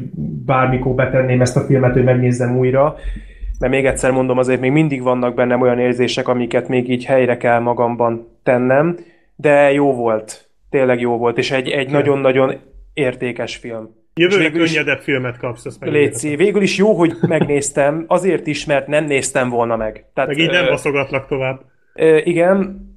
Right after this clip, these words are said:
Speaker 1: és ahogy amikor odaadtad nekem ezt a filmet, akkor mondtam is, hogy valahogy sejtettem, hogy ezt te oda fogod nekem most adni, mert ezt a, ezt a lehetőséget most nem fogod kihagyni.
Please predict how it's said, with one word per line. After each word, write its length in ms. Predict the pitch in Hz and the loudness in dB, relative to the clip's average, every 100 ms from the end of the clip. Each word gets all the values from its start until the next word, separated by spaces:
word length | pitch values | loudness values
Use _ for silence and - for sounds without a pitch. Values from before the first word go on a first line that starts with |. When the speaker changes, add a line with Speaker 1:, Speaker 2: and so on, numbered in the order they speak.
| _ _ _ _ | _ _ _ _
Speaker 1:
és 140 | - 151 | -8 0
ahogy 200 | 151 147 | 0 2
amikor 320 | 151 147 151 | -2 0 0
odaadtad 440 | 160 147 139 147 | 4 2 2 -4
nekem 240 | 139 143 143 | -2 -2 -2
ezt 160 | 131 | -2
a 40 | 139 | -4
filmet, 320 | - 147 147 | -2 0 0
akkor 200 | 143 143 | 0 0
mondtam 320 | 143 151 143 | 2 2 2
is, 140 | 139 139 | 0 0
hogy 240 | 135 131 143 | -2 -2 -2
valahogy 380 | 160 160 131 123 | 2 2 0 -6
sejtettem, 800 | - 123 117 110 - 113 110 - _ _ _ _ _ _ | -6 -6 -6 -10 -6 -8 -8 -18 _ _ _ _ _ _
hogy 180 | 139 | 0
ezt 180 | 123 123 | 0 -2
te 120 | 147 | 0
oda 160 | 127 127 | 0 0
fogod 280 | 143 143 139 | -2 -2 0
nekem 280 | 156 170 135 | -2 -4 -4
most 240 | 135 - | -6 -2
adni, 240 | 139 139 139 | -2 0 0
mert 320 | 139 135 135 | 0 0 -2
ezt 200 | 139 151 | -4 0
a, 140 | 135 | 2
ezt 160 | 139 139 | 2 2
a 40 | 143 | 2
lehetőséget 600 | 139 135 147 143 139 135 | 4 2 -2 0 0 0
most 120 | 131 | -2
nem 120 | 139 | -2
fogod 260 | 139 165 175 | 0 0 0
kihagyni. 460 | 196 190 185 180 | 0 0 2 0